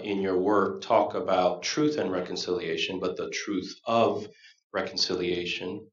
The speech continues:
So if you could comment a bit more on what you mean by that,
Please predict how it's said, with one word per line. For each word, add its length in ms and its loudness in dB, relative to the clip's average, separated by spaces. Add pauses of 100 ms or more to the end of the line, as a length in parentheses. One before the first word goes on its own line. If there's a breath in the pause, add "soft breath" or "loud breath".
(240)
So 200 2
if 120 0
you 100 -4
could 180 -2
comment 440 4
a 80 2
bit 240 2
more 220 2
on 80 0
what 240 -2
you 200 2
mean 640 -2
by 240 -2
that, 300 -4